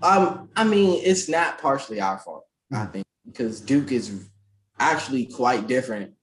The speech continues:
Speaker 1: from the times, you know, Miss Cass was first starting, or, like,
Speaker 2: Right.
Speaker 1: my dad was going there or something, like, or, like, my older sister was going there. Like, it, it's, it's kind of, uh, it's,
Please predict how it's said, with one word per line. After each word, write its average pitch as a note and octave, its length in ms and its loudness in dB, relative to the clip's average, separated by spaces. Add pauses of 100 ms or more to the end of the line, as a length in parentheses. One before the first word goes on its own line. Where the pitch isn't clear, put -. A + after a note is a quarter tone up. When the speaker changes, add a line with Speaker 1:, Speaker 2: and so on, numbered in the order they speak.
(140)
Speaker 1:
from A2+ 140 -6
the G#2 80 -8
times, G#2 480 -4
you G#2 80 -8
know, F2+ 380 -6 (720)
Miss A2 260 -4
Cass G2+ 300 -6
was F#2+ 120 -10
first F#2+ 240 -8
starting, E2 420 -10
or, F2 140 -12
like, F2 400 -10 (120)
Speaker 2:
Right. G2 180 -10
Speaker 1:
my G#2+ 100 0
dad - 420 -10
was G2 100 -6
going G2 320 -4
there F2 480 -4
or F#2 100 -10
something, F#2+ 380 -10
like, E2 260 -10
or, F#2+ 100 -10
like, F2+ 200 -10
my G2+ 140 -6
older G2 240 -10
sister F#2 300 -14
was F#2 120 -14
going F2+ 300 -12
there. D#2+ 280 -12
Like, E2+ 260 -12
it, A2 260 -6
it's, - 400 -6 (260)
it's - 80 -20
kind C3 340 -2
of, A2 220 -2
uh, G2 540 -4 (400)
it's, - 380 -10